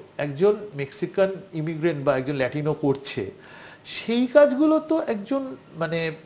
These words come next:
আহ, হোয়াইট আমেরিকান করতে চাইবে না অনেক সময়, অনেকদিন ধরে করছে না। হ্যাঁ, জ্যানিটরের কাজ বা,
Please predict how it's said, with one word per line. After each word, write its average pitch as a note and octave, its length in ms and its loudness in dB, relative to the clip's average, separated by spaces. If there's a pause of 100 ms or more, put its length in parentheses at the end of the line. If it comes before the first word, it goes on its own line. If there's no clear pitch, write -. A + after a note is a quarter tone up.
(160)
আহ, D3 540 6
হোয়াইট F3+ 240 2
আমেরিকান A3+ 340 -2
করতে E3+ 260 -2
চাইবে A#2 360 -4
না G2 80 -8
অনেক G#2 240 -12
সময়, F3 180 -2
অনেকদিন F4+ 280 4
ধরে F4 140 6
করছে F#3+ 400 2
না। G#2 140 -4 (500)
হ্যাঁ, D#4 220 -2 (340)
জ্যানিটরের D3+ 480 2
কাজ - 400 -6 (160)
বা, E3+ 440 2